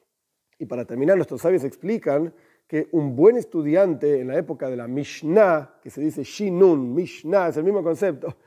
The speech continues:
aprenderlo de memoria, etcétera, un buen estudiante es aquel estudiante que estudiaba las cosas cien veces.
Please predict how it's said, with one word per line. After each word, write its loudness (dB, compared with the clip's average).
aprenderlo -2
de 2
memoria, 2
etcétera, -4
un -2
buen 10
estudiante 0
es -10
aquel -4
estudiante 2
que -2
estudiaba -2
las -4
cosas -8
cien 2
veces. -10